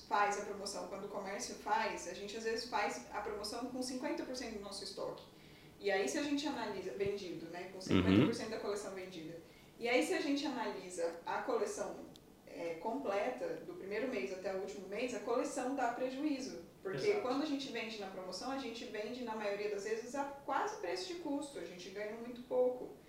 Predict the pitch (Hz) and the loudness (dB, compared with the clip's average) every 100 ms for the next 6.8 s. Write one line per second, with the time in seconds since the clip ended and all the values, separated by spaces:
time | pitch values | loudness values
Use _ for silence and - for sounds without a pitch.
0 | - - - 240 247 - 196 220 220 202 | -20 -18 -10 -4 -2 0 0 0 0 0
1 | 220 214 220 233 233 226 226 202 202 - | -2 -4 -6 -2 0 2 0 0 -2 -4
2 | 226 202 196 220 202 202 214 233 247 233 | -8 -6 -6 -8 -8 -8 -8 -6 -4 -2
3 | 196 185 - - - 196 196 185 - 170 | -2 -6 -14 -18 -8 -4 -2 -2 -2 0
4 | 208 214 262 247 208 190 208 226 - 151 | 2 2 2 -4 -2 -2 0 -2 0 0
5 | - - - - - 92 90 85 95 170 | -2 -4 -12 -14 -2 0 2 4 4 2
6 | - - 220 - - 302 302 | -2 -8 -6 -2 2 4 4